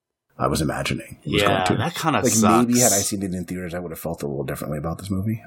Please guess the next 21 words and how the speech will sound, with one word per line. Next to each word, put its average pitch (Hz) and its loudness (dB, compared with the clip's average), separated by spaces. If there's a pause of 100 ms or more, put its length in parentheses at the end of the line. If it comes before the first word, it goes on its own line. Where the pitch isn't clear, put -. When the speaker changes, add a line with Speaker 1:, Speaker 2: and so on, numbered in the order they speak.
Speaker 2:
I 127 0
can't 196 -2
believe 143 2
they 110 2
didn't 110 0
push - 0
it 101 2
into 80 -2
more 80 0
theaters. 95 0 (260)
This 135 4
movie 104 4
is, 80 0 (680)
I 87 0
think, 90 -6 (560)
predominantly, 80 0
like, 73 -4
a 76 -6 (480)
great 80 -2
theater 82 0
experience. 120 0